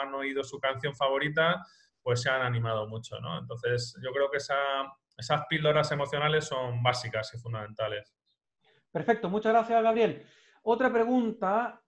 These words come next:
Speaker 2: que nos hace llegar María José. Dice, cuando hablamos de cuidado en la salud, siempre se hace, o generalmente se hace referencia a una cadena, desde el prehospitalario hasta el hospitalario.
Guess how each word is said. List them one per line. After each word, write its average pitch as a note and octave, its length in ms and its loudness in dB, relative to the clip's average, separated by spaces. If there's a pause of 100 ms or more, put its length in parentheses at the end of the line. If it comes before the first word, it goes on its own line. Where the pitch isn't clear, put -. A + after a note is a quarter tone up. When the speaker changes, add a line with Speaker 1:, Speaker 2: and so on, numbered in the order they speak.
(100)
Speaker 2:
que A3 580 6
nos F3 240 -6
hace G#3 240 -2
llegar G3+ 400 0
María F#3+ 220 -4
José. F#3 400 -4
Dice, G#3 420 -2 (460)
cuando G3+ 240 6
hablamos B3 380 4
de B3+ 120 0
cuidado A3+ 400 4
en B3 80 -2
la A#3 100 2
salud, G#3+ 480 0
siempre A#3 500 0
se - 180 0
hace, A3 200 2
o D#3+ 40 -6
generalmente G3+ 520 -4
se G#3+ 80 -4
hace A3 120 -4
referencia G3+ 500 -2
a - 20 2
una G#3 180 -2
cadena, F3 640 2
desde D#3+ 240 0
el D#3+ 140 -6
prehospitalario F#3+ 1120 4
hasta F#3+ 400 0
el F#3+ 80 -2
hospitalario. F3 680 -2